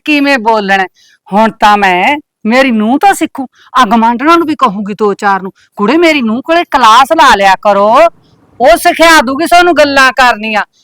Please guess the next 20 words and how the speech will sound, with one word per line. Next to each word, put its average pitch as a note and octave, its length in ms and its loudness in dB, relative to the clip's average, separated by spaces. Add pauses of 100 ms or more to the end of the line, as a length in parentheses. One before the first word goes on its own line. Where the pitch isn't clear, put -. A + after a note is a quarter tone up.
(120)
ਵੀ C#4+ 160 0
ਨੂੰਹ B3+ 320 -2
ਧੀ F#4 180 -2
ਨਾਲ E4+ 260 2
ਕਿਵੇਂ C#4+ 420 0
ਬੋਲਣਾ G#3 440 0
ਹੈ।" F#3+ 40 0 (440)
ਫਿਰ G4 200 -2
ਐਂ D#4 220 2
ਤਾਂ B3+ 160 -2
ਜੈ G#3+ 260 0
ਖਾਣ A3 220 -6
ਦਾ A3 120 -2
ਮੈਨੂੰ A3+ 260 -8
ਤਾਂ G#3+ 120 -4
ਬੋਲਣਾ G#3+ 460 -2
ਹੀ E4 100 -2
ਨਹੀਂ D#4 160 -4
ਆਉਂਦਾ। G#3+ 340 0
ਲੈ G#3+ 120 -4